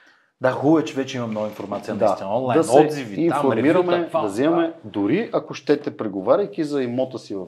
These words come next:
Speaker 2: сградата, ново строителство, да наблюдават реакцията на човека срещу себе си. Кой преговаря с тях?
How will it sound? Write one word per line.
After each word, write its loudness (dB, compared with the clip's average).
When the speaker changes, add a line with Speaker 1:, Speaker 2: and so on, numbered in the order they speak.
Speaker 2:
сградата, -2
ново -8
строителство, -14
да 0
наблюдават 2
реакцията -2
на -8
човека -8
срещу -20
себе -16
си. -20
Кой 4
преговаря 2
с -14
тях? -16